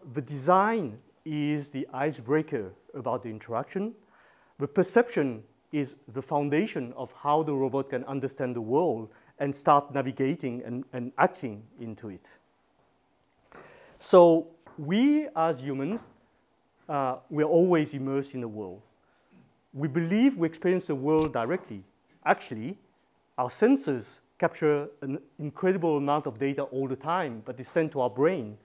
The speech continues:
And our brain filters those data and processes it through our beliefs and mental models.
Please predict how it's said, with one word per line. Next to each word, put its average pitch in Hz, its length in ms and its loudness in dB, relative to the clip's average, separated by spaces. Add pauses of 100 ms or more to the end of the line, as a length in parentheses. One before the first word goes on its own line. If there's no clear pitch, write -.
(340)
And 139 180 -2
our 220 160 6
brain 143 420 0 (240)
filters 214 460 -2
those 139 240 0
data 117 480 -6 (300)
and 151 160 -6
processes 185 600 0
it - 240 -12 (360)
through 135 240 -4
our 127 240 4
beliefs 139 640 -2 (100)
and 156 160 -4
mental 170 280 -2
models. 127 440 -4